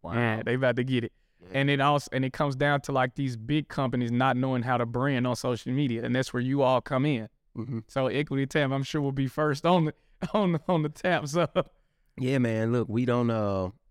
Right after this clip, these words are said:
Speaker 1: and I try to be as transparent as possible in
Speaker 2: Mm-hmm.
Speaker 1: this process. Like, I don't know everything. I'm not gonna claim to know everything.
Speaker 2: Yeah.
Speaker 1: I've,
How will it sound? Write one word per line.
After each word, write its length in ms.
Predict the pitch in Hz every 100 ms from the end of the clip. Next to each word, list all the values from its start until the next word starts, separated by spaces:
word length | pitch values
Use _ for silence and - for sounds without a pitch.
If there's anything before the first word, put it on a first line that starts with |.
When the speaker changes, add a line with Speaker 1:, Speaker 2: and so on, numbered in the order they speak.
| -
Speaker 1:
and 100 | 120
I 120 | 123
try 160 | 131 131
to 80 | 113
be 200 | 113 101
as 100 | -
transparent 600 | 117 107 104 110 101 95
as 100 | -
possible 460 | 110 101 - 101
in 60 | 120
Speaker 2:
Mm-hmm. 100 | 120
Speaker 1:
this 120 | 127
process. 560 | - 104 95 - 82 - - - -
Like, 160 | 104 -
I 100 | 120
don't 200 | 135 123
know 160 | 117 104
everything. 500 | 98 92 90 90 90
I'm 160 | 98 107
not 180 | 101 98
gonna 180 | 101
claim 340 | 95 104 98 95
to 120 | 107
know 200 | 98 95
everything. 500 | 90 92 92 92 92
Speaker 2:
Yeah. 160 | 113 110
Speaker 1:
I've, 100 | 104